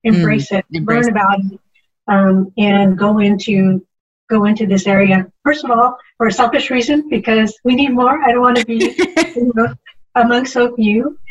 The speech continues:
Speaker 1: Um, but then also, it's just gonna make all of our product decisions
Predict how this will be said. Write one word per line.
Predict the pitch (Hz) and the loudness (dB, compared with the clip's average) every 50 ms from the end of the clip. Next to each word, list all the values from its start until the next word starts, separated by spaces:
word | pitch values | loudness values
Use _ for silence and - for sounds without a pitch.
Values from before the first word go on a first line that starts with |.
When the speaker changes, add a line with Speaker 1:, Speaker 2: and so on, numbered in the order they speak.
| - _ _ - | -20 _ _ -2
Speaker 1:
Um, | 226 202 202 196 196 196 185 _ - | 0 0 2 2 0 0 -2 _ -2
but | - 220 208 | -2 0 0
then | 240 220 214 | 2 0 2
also, | 208 202 208 202 - - 202 190 190 196 | 2 0 0 -2 -2 -2 0 0 0 2
it's | 226 233 - - | 0 -2 -2 -2
just | - 233 220 - - | -2 -4 -4 -2 -2
gonna | 240 220 208 | -2 0 2
make | 202 190 190 190 190 - - | 2 2 2 0 0 -2 -2
all | 208 214 214 | 0 2 2
of | 214 190 | 2 0
our | 202 180 175 - | 0 -2 -4 -4
product | - - 202 202 208 208 214 - | -2 2 2 2 2 2 -2 -2
decisions | 233 202 196 - 214 202 196 196 202 202 202 196 196 190 | -6 -6 -2 0 0 0 2 2 0 2 2 4 2 2